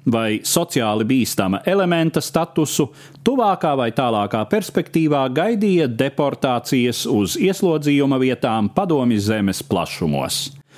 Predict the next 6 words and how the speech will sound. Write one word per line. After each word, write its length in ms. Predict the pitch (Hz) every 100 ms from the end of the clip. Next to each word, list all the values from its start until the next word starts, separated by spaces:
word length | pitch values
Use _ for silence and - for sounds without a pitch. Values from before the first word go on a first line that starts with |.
| - - -
Tāpat 300 | 185 185 254
kā 140 | 214 170
divdesmit 540 | 208 175 160 160 147 214
trešā 380 | 254 - 139 139
augusta 540 | 143 123 113 98 - 107
līgums, 600 | 123 107 95 92 85 -